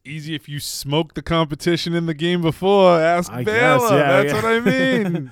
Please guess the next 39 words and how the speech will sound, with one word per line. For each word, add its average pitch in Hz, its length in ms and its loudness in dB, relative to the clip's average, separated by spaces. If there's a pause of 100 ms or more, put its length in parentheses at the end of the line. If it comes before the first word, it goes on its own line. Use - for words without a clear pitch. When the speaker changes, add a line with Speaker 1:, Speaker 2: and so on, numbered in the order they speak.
Speaker 2:
<laughs> 156 80 -20
Speaker 1:
Go 196 100 -4
out 214 140 -2
there 208 160 -6
and 175 100 -4
handle 208 240 -6
business 208 360 -8
the 196 100 -16
game 226 200 -8
before, 214 200 -10
get 190 140 -10
a 156 60 -14
nice 170 220 -8
rest, 165 680 -10 (460)
Speaker 2:
Baylor, 139 220 -2
Speaker 1:
get 175 60 -4
a 170 40 -6
lot 175 140 0
of - 100 -10
confidence. 196 840 -6
Speaker 2:
those 156 240 2
two 185 140 -4
guys 156 320 -4
had, 135 500 -6
had, 113 500 -10
couldn't 165 220 -2
have 156 140 -2
had 139 180 -4
more 123 240 0
opposite 113 420 -6
games 110 380 -8
before 110 480 -2
that 104 180 -10
championship 95 420 -12
game 101 240 -8
in 92 40 -10
the 92 60 -12
final 98 360 -10
there. 87 300 -12